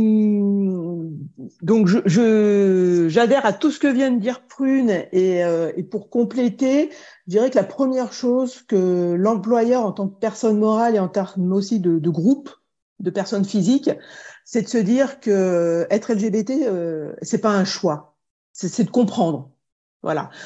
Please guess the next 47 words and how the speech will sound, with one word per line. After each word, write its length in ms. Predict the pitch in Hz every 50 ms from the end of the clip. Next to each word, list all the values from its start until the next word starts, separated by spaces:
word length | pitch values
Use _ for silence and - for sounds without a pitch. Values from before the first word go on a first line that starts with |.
| - - 170
Hein, 100 | 185 196
on 100 | 196 190
choisit 400 | 196 - 214 196 180 214 202 202
pas 200 | 240 208 214 208
de 80 | 208
se 80 | 208 175
faire 180 | - 196 180 170
insulter, 540 | 180 180 - 202 175 160 - 226 220 226 220
on 100 | 196 190
choisit 460 | - - 202 196 180 196 208 196 202
pas 240 | 220 208 202 202 196
de 140 | 175 180
se 100 | 165 -
cacher, 600 | 175 160 - 175 175 - - 220 220 226 226 233 220
on 80 | 196
choisit 420 | 175 - - 196 185 180 - 196 196
pas 140 | 208 196 190
de 60 | 196
se 100 | 180 170
faire 160 | - 185 175
discriminer, 720 | 160 180 - - - 196 170 170 175 180 196 214 226 233 233 - - - - - - -
on 80 | 196 202
choisit 420 | 196 - - 269 262 214 247 240
pas 160 | - 269 262 233
dans 120 | 240 214
une 100 | 190 226
entreprise 560 | 220 220 - 240 220 226 - 247 247 262 254
d'avoir 320 | 190 202 170 190 202 175 185
moins 320 | 196 214 240 254 262 262
de 140 | 202 254 247
droits 500 | 190 233 196 202 240 240 247 247 247 - - _ _ _ _
que 100 | - 226
les 300 | 208 220 220 208 180 220
autres, 280 | 240 247 233 240 - 185
hein. 220 | 180 185 180 170 160 160 160 - - - - - -
Euh, 60 | 185
je 60 | 180 190
rappelle, 320 | 190 190 190 254 240 226
trente-huit 360 | 233 - 226 202 202 - 202
pour 200 | 196 220 202 196
cent 200 | - - 220 214
des 120 | 190 190 180
femmes 200 | - 208 190 190
lesbiennes 480 | 185 185 160 160 196 240 254 254 220
refusent 640 | 165 147 220 226 220 - - 262 269 277 285 185 156
de 160 | - 143 190 202
mettre 360 | 208 226 240 233 233 -